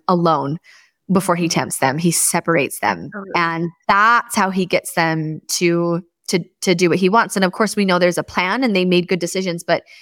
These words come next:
Speaker 1: he didn't approach them together and say, "Hey,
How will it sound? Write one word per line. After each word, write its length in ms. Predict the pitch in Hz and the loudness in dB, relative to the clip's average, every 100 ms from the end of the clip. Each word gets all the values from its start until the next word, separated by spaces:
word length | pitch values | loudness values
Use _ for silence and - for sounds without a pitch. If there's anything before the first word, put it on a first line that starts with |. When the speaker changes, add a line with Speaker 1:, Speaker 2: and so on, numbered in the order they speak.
| - - | -20 -6
Speaker 1:
he 160 | - | 0
didn't 220 | 240 302 - | 2 2 0
approach 360 | 214 - 233 - | -2 0 -2 0
them 140 | 196 | -2
together 340 | 180 185 233 202 | 0 0 2 2
and 120 | 170 | 0
say, 260 | - 151 151 | 0 0 -2
"Hey, 500 | 185 247 139 - | 0 0 0 -6